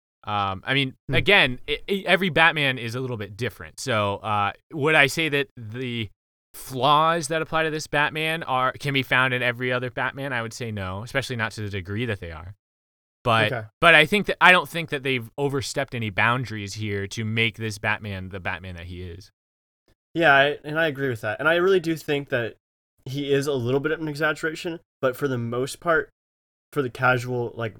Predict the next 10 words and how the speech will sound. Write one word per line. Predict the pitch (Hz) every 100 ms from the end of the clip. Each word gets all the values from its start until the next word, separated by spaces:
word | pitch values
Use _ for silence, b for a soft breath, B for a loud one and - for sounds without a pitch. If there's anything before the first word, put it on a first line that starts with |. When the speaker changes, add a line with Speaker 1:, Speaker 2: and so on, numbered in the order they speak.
| -
Speaker 2:
Batman | 110 110 117
fan, | 117 113 113
the | 113
casual | 113 113 117 113
moviegoer, | 104 117 117 104 110 117 127 _ _ _ _ _ - 107 -
the | 131
Batman | 143 165 160 143
in | 135
this | 135 135
movie | 131 143 139